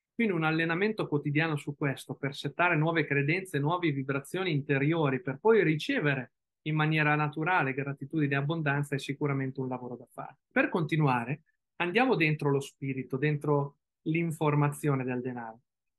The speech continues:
La scoperta che ha dato origine a tutto il mondo della fisica quantistica, che a mio avviso è un po' la misura della spiritualità, ma non con le formule, coi significati,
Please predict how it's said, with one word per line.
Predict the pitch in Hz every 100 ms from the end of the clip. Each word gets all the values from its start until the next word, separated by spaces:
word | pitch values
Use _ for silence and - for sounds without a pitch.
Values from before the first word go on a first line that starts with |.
| _
La | 156 254
scoperta | 262 185 160 165 135 - 120
che | -
ha | 147
dato | 196 196
origine | 156 156 139 127 123
a |
tutto | 143 214 -
il | 151
mondo | 165 143
della | 131 135
fisica | 127 160 143 135
quantistica, | - 151 151 165 143 - 151 240
che | 240
a | 135
mio | 139 139
avviso | 131 170 151 131
è |
un | 131
po' | -
la | 151 131
misura | 131 156 151
della | 127 127
spiritualità, | - - 135 135 135 135 - 151
ma | 131
non | 139 190
con | 165 147
le | 139
formule, | 147 135 127 123
coi | 139
significati, | 131 139 139 139 143 135 117 -